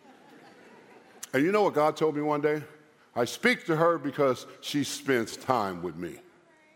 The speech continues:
She wakes up every morning and roll out of that bed at five thirty to go be with God.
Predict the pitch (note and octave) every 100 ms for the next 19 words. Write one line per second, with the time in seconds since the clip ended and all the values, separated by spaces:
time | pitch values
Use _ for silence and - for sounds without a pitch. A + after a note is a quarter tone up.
0 | _ _ - _ _ _ _ _ _ _
1 | _ _ _ _ _ - F#3 D#3+ E3 -
2 | F3 E3+ F#3+ F#3 F#3 F3 F3+ E3+ C#3 B2
3 | B2 C#3+ C#3+ C3+ C3 C3+ A2+ C3 A#2+ G#2+
4 | - B2+ B2 - B2+ G#2+ G2 F#2 G#2+ G2+
5 | G#2+ G2+ F#2 F#2+ D2